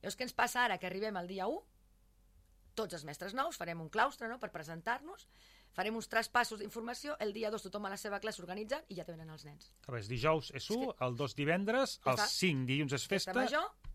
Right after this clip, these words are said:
Speaker 2: el
Speaker 1: el
Speaker 2: sis.
Speaker 1: sis. Llavors, clar, no, no és que estem en desacord de que comenci el cinc, sinó que s'ha de planificar molt més bé aquesta arribada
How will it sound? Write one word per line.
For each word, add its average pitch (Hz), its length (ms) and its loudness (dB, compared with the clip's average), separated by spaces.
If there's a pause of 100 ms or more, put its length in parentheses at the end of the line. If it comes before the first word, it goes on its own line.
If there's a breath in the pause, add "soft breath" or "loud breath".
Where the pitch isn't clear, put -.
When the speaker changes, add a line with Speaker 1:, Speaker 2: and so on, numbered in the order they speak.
(340)
Speaker 2:
el 135 80 -10
Speaker 1:
el 143 40 -10
Speaker 2:
sis. 123 140 -8
Speaker 1:
sis. 147 240 -12
Llavors, 160 160 -12
clar, 220 180 2 (560)
no, 202 220 -6
no 220 160 -2
és - 80 -4
que 302 120 -8
estem 254 200 -2
en 214 80 -2
desacord 190 480 -2 (240)
de 175 200 -8
que 180 120 -4
comenci 175 440 -6
el 175 80 -8
cinc, 254 280 -8
sinó 185 280 -6
que 160 180 -8
s'ha - 380 -4
de 226 80 0
planificar 208 520 -6
molt 160 160 -10
més 151 180 -12
bé 147 80 -16
aquesta - 360 -16
arribada 147 600 -14